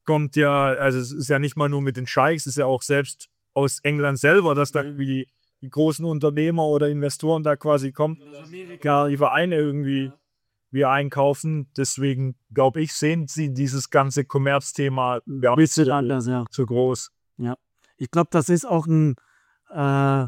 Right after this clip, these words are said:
Speaker 2: ein Sonderfall in Deutschland, dass man so kritisch drauf blickt. Obwohl ich sagen muss, äh, wenn das jetzt hier in der Schweiz bei einem Verein wäre, kommt es auf die Region drauf an. Der F C Basel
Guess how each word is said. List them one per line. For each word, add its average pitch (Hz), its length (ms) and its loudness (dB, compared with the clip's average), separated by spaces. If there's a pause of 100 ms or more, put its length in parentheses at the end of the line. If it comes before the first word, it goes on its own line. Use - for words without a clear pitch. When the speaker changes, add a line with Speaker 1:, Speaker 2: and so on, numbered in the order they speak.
(720)
Speaker 2:
ein 139 100 -2
Sonderfall 143 1200 2
in 139 160 -4
Deutschland, 127 500 -2
dass 131 160 -4
man 135 180 -2
so 170 220 4
kritisch 160 540 0 (400)
drauf 156 300 0
blickt. 147 320 0 (480)
Obwohl 208 300 8
ich 220 80 2
sagen 214 340 4
muss, 202 320 0 (520)
äh, 170 360 0
wenn 170 260 2
das 196 200 0
jetzt 180 200 0
hier 175 80 0
in 165 60 0
der 156 100 -2
Schweiz 180 680 -2 (420)
bei 165 100 0
einem 151 180 -2
Verein 151 400 -4
wäre, 123 340 -2 (800)
kommt 196 280 0
es 220 120 0
auf 202 200 0
die 185 80 0
Region 175 420 4
drauf 131 220 -6
an. 135 260 -6 (240)
Der 170 120 -2
F 160 100 -4
C - 120 -6
Basel 226 520 -2